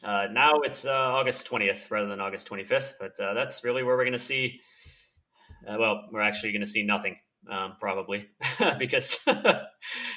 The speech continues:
I was gonna say that's, that's where we're gonna see, uh, d-, you know, Troy Weaver's first step as G M, but,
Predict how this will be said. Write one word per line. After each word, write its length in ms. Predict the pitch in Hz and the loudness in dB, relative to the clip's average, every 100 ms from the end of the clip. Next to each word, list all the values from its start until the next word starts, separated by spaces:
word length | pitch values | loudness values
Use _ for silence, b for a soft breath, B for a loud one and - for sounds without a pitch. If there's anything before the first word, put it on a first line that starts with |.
| B | B
I 220 | - 98 104 | 0 2 4
was 120 | 104 | 4
gonna 120 | 113 | 2
say 200 | - 110 | 6 4
that's, 200 | 104 104 | 4 2
that's 240 | 110 104 - | -2 -2 -2
where 160 | 107 | 0
we're 120 | 101 107 | 2 0
gonna 200 | 104 98 | 0 -2
see, 440 | 113 104 101 98 | 0 0 2 2
uh, 300 | 98 95 95 - | 0 0 -2 -6
d-, 80 | - - | -16 -14
you 140 | 95 | -12
know, 120 | 92 - | -10 -8
Troy 220 | 107 101 | -4 -2
Weaver's 300 | 98 92 - | -2 -6 -6
first 200 | 101 90 | -6 -4
step 160 | 98 85 | -4 -4
as 100 | - | -8
G 180 | 92 90 | -4 -2
M, 180 | 90 87 | -2 -6
but, 140 | 85 | -10